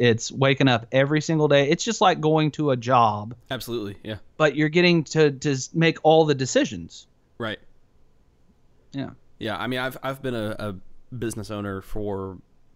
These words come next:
Speaker 2: I don't know, man, f-, five, six years now, uh, for different businesses that I've had. And right now, you know, my business is running trivia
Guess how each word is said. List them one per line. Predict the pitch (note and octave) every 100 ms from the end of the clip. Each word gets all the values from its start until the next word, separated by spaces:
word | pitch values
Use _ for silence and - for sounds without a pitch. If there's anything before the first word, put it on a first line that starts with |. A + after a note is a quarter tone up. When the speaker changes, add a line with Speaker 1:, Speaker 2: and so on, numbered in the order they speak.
| _ - - _
Speaker 2:
I | -
don't | G2
know, | F#2+ G2 G#2
man, | G#2+ G2+ - _ _
f-, | - - - -
five, | - G2+ G#2+ A2+
six | - -
years | A#2 C3
now, | D3 D3 D#3 -
uh, | A2 G2+
for | G2 A#2
different | G2 A#2 G#2+ G2
businesses | G#2 A2 A2 G2+
that | F#2
I've | G2
had. | F#2 F2 - - - - - _
And | G#2+ G2+ F#2+ F#2 - -
right | G#2+ A#2 F#2+
now, | A2+ C#3 G2+ F#2 - -
you | A#2
know, | G2+ F2+ -
my | G#2 G#2 A2
business | G#2 G2 G#2+ F#2+
is | - G#2 F#2
running | G2+ G2
trivia | F#2 - C3+ F#2 -